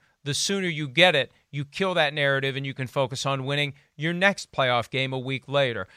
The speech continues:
And for the Ravens and for Lamar Jackson, I think that's the key, especially for Lamar Jackson, 'cause I think the pressure on him, not just to win, but to, to have a better game than what we've seen in his two playoff losses will be critical.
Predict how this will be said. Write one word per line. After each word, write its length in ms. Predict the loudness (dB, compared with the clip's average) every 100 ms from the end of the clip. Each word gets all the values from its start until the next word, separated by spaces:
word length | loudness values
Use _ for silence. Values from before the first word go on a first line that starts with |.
| -20 -4
And 160 | -2
for 100 | 0
the 100 | 0
Ravens 420 | 2 4 2 0 -6
and 80 |
for 120 | -4 -2
Lamar 300 | 2 2 2
Jackson, 460 | 0 2 0 -2
I 80 | -6
think 200 | -6 -4
that's 320 | 0 0 0 -10
the 120 | -12
key, 320 | -10 -8 -6
especially 560 | -6 0 2 2 -2 -4
for 120 | -2
Lamar 280 | 0 0 0
Jackson, 420 | 0 0 -2 -8
'cause 120 | 0
I 100 | 0
think 160 | -2 -12
the 60 |
pressure 380 | -2 0 2 2
on 120 | 0
him, 180 | 0 -2 -6 -14 0
not 140 | 0
just 160 | 0 -4
to 80 |
win, 400 | -2 2 2 2
but 140 | -2 -2
to, 180 | -4 -4 _ _
to 120 | -2
have 360 | 4 8 8 6 0
a 100 | 0
better 440 | 2 4 4 4 -2
game 400 | 2 2 2 -2
than 180 | -4 0
what 200 | -2 0
we've 220 | -4 -2
seen 480 | 0 0 0 0 -2
in 200 | -2 0
his 160 | -2
two 180 | -4 -8
playoff 400 | -2 0 2 0
losses 540 | 2 2 2 -4 -10 -14 -20 _ _
will 220 | -2 -2
be 160 | 0 -6
critical. 560 | -2 0 0 -2 -10